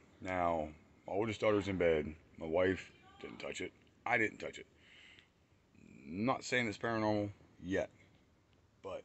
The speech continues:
I'm always afraid of something attaching and coming back to me, to my house. Now, this is a toaster oven that, like,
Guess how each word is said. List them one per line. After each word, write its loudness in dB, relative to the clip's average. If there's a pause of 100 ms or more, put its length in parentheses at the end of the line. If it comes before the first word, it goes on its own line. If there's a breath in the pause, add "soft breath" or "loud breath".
(120)
I'm -12
always 0
afraid 2
of -2
something -2
attaching 2 (880 loud breath)
and -18
coming -4
back 6
to -10
me, -2 (320)
to -12
my -6
house. -4 (920 loud breath)
Now, 4
this 2
is 6
a 4
toaster 8
oven 6
that, 2 (180)
like, -4